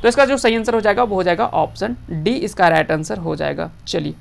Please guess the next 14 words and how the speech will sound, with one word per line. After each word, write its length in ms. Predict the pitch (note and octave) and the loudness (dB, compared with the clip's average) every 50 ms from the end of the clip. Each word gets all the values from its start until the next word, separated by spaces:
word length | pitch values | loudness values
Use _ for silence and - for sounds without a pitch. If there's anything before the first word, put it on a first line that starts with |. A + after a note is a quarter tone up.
| - - | 0 4
आगे 220 | E3+ F3+ F#3+ A#3 | 4 4 4 4
बढ़ते 260 | A#3 A3+ G#3+ - A#3+ | 2 2 0 2 0
हैं। 140 | A3+ B3 C#4+ - - - - - - - - - - - - - - - - - - - - - - - - - - - - - - - | 0 0 -2 -6 -14 -20 -20 -20 -20 -20 -20 -20 -20 -20 -20 -20 -20 -20 -20 -20 -20 -20 -20 -20 -20 -20 -20 -20 -20 -20 -20 -20 -2 2
अगला 220 | - A3+ A3+ C#4 C#4+ | 4 6 8 6 6
सवाल 240 | - C4+ C4+ C#4 C4+ | 8 8 8 10 10
है, 60 | C4+ B3+ | 8 8
एकर 280 | A#3+ A#3+ A#3+ D4 C#4+ | 6 4 6 6 4
में 120 | C#4 C#4+ C4+ | 6 4 2
संप्रदान 640 | - - A#3 A3 G3+ A3+ A3 G3+ G#3+ A#3+ C4+ C#4 | 2 2 2 2 2 0 4 8 8 8 8 6
कारक 260 | C4+ B3+ B3 A#3 B3 A#3+ | 6 6 6 6 6 4
कर 120 | B3+ B3 | 4 2
विभक्ति 440 | A3+ G#3+ F3+ F3+ F#3 F3+ - A#3+ A#3 | 2 2 2 2 2 2 2 -2 0
नाय 220 | G3 F3+ F3+ F#3 F#3 | 4 4 6 6 6
लगे, 340 | F3 E3+ D#3 D#3+ C#3+ D3 | 4 2 0 0 -6 -8